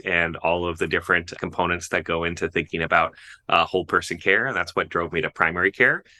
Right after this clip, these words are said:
I also think primary care is a great place to think about systems of care and how to, uh, deploy, deploy better wraparound systems of care for patients. And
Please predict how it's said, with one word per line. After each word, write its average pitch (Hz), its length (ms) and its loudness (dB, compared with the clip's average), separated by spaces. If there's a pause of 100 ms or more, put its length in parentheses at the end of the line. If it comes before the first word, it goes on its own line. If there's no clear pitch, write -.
(140)
I 107 40 2
also 107 180 0
think 101 100 -2
primary 95 280 4
care 95 160 2
is 90 80 -4
a 85 60 -4
great 82 260 -4
place 82 240 -2
to 80 240 0 (380)
think 85 180 2
about 82 340 4
systems 107 440 2
of 104 120 2
care 123 260 6
and 98 100 2
how 92 100 2
to, 82 260 -2
uh, 82 200 2 (100)
deploy, 85 380 -2
deploy 85 420 2
better 82 260 2
wraparound 80 520 2
systems 78 340 -8
of 80 120 -8
care 80 200 2
for 80 160 -2
patients. - 480 0
And 80 260 0